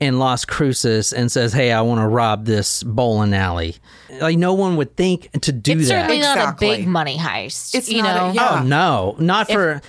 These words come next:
Speaker 1: I mean, think, all right. The total
Speaker 2: What, wait,
Speaker 1: bounty
Speaker 2: was
Speaker 1: was
Speaker 2: any money
Speaker 1: Yeah,
Speaker 2: taken?
Speaker 1: there was between four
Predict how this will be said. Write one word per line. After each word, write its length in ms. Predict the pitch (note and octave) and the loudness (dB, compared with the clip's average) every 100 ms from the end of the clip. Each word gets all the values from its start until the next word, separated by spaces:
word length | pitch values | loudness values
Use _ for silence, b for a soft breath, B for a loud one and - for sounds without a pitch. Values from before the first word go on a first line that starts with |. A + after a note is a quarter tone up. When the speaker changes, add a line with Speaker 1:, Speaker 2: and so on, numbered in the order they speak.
| B | B
Speaker 1:
I 80 | A3 | -2
mean, 140 | A#3+ | 0
think, 200 | C#4 A3+ | -2 0
all 60 | G#3 | 0
right. 240 | F3+ C3 - B B _ _ | 0 -4 -16 B B _ _
The 140 | D#3 G3+ | -2 0
total 300 | A#3 B3+ B3 | 2 2 2
Speaker 2:
What, 100 | A3 | 2
wait, 80 | |
Speaker 1:
bounty 320 | G#3 G3+ G#3 C4+ | 0 0 0 2
Speaker 2:
was 220 | D#4 E4+ | 4 2
Speaker 1:
was 180 | G#4 C4 - | 0 -2 -2
Speaker 2:
any 280 | C#4 D4 | -2 0
money 420 | B3 G#3+ B3+ A3 E3 | 0 0 0 -2 0
Speaker 1:
Yeah, 260 | F#3 A3+ E3 | 2 2 2
Speaker 2:
taken? 180 | D3 | 0
Speaker 1:
there 160 | C#3+ G3+ | 0 2
was 260 | A#3 G#3+ - - D#3 | 2 0 -4 -4 0
between 480 | F3 F#3 G#3 A3 G#3+ | 0 0 -2 0 -2
four 560 | G#3 G#3 G#3+ G#3+ G#3+ | 0 2 2 2 0